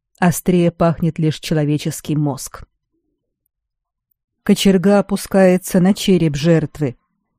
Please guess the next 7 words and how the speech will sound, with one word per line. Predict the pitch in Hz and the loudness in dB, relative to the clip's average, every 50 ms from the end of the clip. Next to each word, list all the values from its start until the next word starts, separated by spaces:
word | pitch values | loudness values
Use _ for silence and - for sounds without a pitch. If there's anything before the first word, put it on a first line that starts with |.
| _ | _
Веером | - 165 175 196 180 175 175 175 165 156 | 0 4 4 6 6 6 6 4 4 4
теплых | - 180 170 - 156 165 165 - | 2 0 0 2 2 0 0 0
капель | - - 190 185 - 185 175 175 156 - _ _ _ - | 0 0 2 2 2 0 -2 -2 -2 -6 _ _ _ -2
разлетаются | 180 180 170 147 160 165 156 - 180 170 165 160 160 - - - 170 | 0 2 2 2 2 0 0 2 2 2 4 4 2 0 0 -2 -2
окровавленные | 160 - 175 165 160 160 160 151 147 156 156 160 160 160 | 0 0 2 2 2 2 2 2 2 0 2 2 2 0
сгустки. | 147 139 143 165 156 151 - - - - 135 - - _ _ _ _ _ _ _ _ _ _ _ _ _ | 0 -2 -2 -2 -2 -4 -4 -8 -12 -10 -12 -12 -12 _ _ _ _ _ _ _ _ _ _ _ _ _
Невероятный, | 160 156 165 170 165 175 180 180 175 170 165 156 143 135 - - 147 139 131 127 | -2 0 2 2 2 2 2 2 2 2 2 2 0 -2 -4 -4 -4 -4 -4 -6